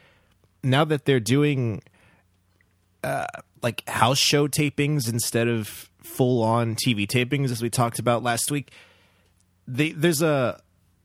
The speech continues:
a much more immediate feel to the show. It feels much more important from the get-go. When I used to watch it, it would feel like you would have a,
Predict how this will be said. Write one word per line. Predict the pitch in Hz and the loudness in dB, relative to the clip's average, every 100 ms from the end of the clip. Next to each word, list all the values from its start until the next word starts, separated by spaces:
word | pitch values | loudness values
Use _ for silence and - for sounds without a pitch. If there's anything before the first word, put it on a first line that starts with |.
| _ | _
a | 143 | 0
much | 139 147 170 - 165 | 2 2 0 0 0
more | 165 165 151 - | 0 0 0 0
immediate | 143 135 143 151 131 - | 0 2 2 2 0 -4
feel | - 135 131 117 | -2 2 2 0
to | 110 | -2
the | |
show. | 101 - 123 98 | -2 2 2 0
It | - | -2
feels | - 147 127 | -2 0 0
much | 135 127 | -2 0
more | 131 | -2
important | 113 - 139 104 113 | -2 0 0 0 -4
from | - 107 | -2 -2
the | |
get-go. | 82 107 95 95 82 - - _ _ _ | 0 -2 -2 -6 -6 -8 -20 _ _ _
When | 117 | 0
I | 120 | 2
used | 131 | 0
to | - | 2
watch | 123 120 - | 2 2 0
it, | |
it | |
would | 113 | -4
feel | - 131 | -2 0
like | 110 - | 0 0
you | |
would | 123 | 0
have | 120 117 | 2 2
a, | 107 90 82 | 0 0 -4